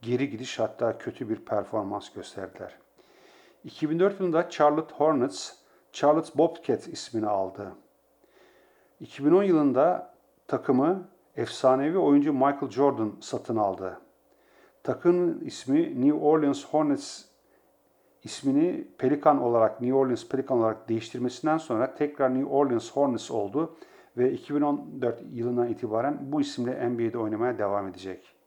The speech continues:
Charlotte, N B A'de en kötü average'a sahip takımlardan bir tanesi. Özellikle iki bin on, iki bin on iki yılları arasında çok kötü sezonlar oldu onlar için.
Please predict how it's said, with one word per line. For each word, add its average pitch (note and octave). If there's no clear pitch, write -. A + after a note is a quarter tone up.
Charlotte, F3
N D#3+
B D#3+
A'de E3
en F3
kötü -
average'a C3
sahip B2+
takımlardan A2+
bir F#2+
tanesi. F#2+
Özellikle C#3
iki C#3
bin B2+
on, B2+
iki -
bin D3+
on D3
iki -
yılları A2
arasında C3+
çok E3
kötü A2+
sezonlar A#2
oldu G#2
onlar G2+
için. F2+